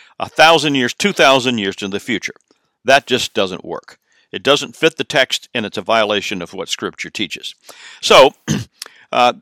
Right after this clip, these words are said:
we talked about that, and so how that, therefore, these passages or verses of Paul in Romans eleven, uh, at least we should seriously consider that this, too,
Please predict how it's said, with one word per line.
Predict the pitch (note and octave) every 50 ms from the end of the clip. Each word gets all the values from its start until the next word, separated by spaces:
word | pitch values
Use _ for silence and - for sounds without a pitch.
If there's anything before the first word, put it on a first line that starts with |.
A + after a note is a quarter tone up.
| _
we | D3+ D3+ D#3
talked | - A#3 A#3 C4 A#3
about | - D3+ C#3+ C3+ -
that, | A#2+ G2+ G#2+ - _ _ _ -
and | - D3+ D3 D3 C#3
so | - - D#3+ D3+ D3 C#3+ - _ _ -
how | - - E3 D#3 D#3 D#3
that, | C#3 C#3+ C#3 A#2+ A#2+
therefore, | D#3 G3 B3 G#3+ - C3 A2 G2+ G#2 D#3+ D#3 _ _ _ _ - _ _ _ _ _ _ _ _ _ _ _ _ _
these | - D3 G#3+ A#3+ -
passages | - G#3 G3 F#3+ - G#3 C#3 A#2 C3 C#3 C3 - -
or | A#2+ B2
verses | A2 G#2 D#3 F3+ F3 - C#3+ B2+ A2
of | A#2+ A2 - _ _ _ _ _
Paul | - - F#3 - D#3 C3 A#2+
in | A#2
Romans | A2+ C3+ C#3+ C#3 A#2+ G#2+ A2
eleven, | G#2+ B2 D3 B2 G#2 G#2 B2 C#3 _ _ _ _ _ _ _ _ _ _ _ _ _ _ -
uh, | - A2 A2 - - - - _ _ _ _ A3+ _ _ _ _ -
at | - - - E3+ E3+
least | B3 D4+ - - - - -
we | E3 E3+
should | - C#3 B2+
seriously | - - C4+ C4+ E3+ - C3
consider | - A#2+ G#2+ - - D#4 F4+ - - - - _ _ _ _ _ _ _ _ _ _ -
that | C3 C#3 C3+ - -
this, | E3+ D#3 -
too, | - A3+ F#3+ B2+ F#2+ G2 -